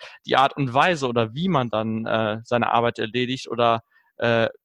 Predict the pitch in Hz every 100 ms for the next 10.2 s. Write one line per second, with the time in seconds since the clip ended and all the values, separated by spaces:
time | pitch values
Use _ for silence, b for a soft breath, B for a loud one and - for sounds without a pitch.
0 | _ 117 135 143 127 117 113 113 131 160
1 | 135 131 - 131 131 127 120 123 120 120
2 | 117 113 _ _ - 127 127 127 - -
3 | 113 107 - 110 113 104 113 - 117 113
4 | 104 _ - 110 123 113 113 - 117 107
5 | - B B B B 131 127 135 139 175
6 | 170 156 - 160 - 127 127 - - 123
7 | 131 131 123 120 - 131 147 147 127 123
8 | 139 - 123 135 131 135 - 127 123 b
9 | b _ 123 147 170 - 160 151 123 120
10 | 120